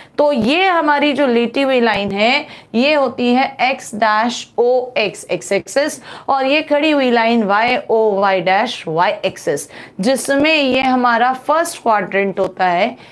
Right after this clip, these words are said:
ये हमारा second quadrant होता है, ये हमारा third quadrant होता है,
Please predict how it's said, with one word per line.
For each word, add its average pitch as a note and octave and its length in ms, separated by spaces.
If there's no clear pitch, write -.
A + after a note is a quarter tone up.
ये D4 200
हमारा C4 440
second D#4 600
quadrant G3 580
होता F3+ 240
है, F#3 460
ये D#4 180
हमारा C4 500
third D#4 560
quadrant G3 580
होता F#3+ 280
है, F#3+ 320